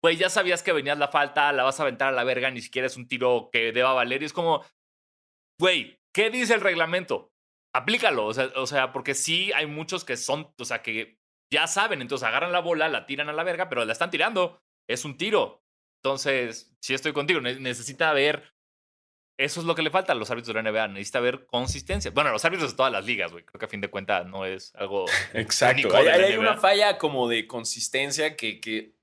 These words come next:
Speaker 2: ay, y, y ojo, y también no, no podemos decir nada. O sea, mucha gente me estuvo tuiteando como, "Ay, pero les ayudaron los árbitros en el partido pasado".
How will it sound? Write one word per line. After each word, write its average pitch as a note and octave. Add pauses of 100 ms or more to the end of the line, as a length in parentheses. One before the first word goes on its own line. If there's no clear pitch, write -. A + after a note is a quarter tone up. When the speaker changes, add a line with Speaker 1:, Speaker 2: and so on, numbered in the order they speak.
(100)
Speaker 2:
ay, C#4
y, C3+ (180)
y E3
ojo, G#3+
y C#3+
también C4+
no, C#4+
no C4+
podemos F4+
decir C4+
nada. D#4
O D#3+
sea, F3 (460)
mucha F#3+
gente A#3
me G#3
estuvo G3
tuiteando D#3+
como, B2
"Ay, G3
pero F#3
les F#3+
ayudaron G3
los F3
árbitros F3
en A#2+
el A#2+
partido D#3
pasado". C#3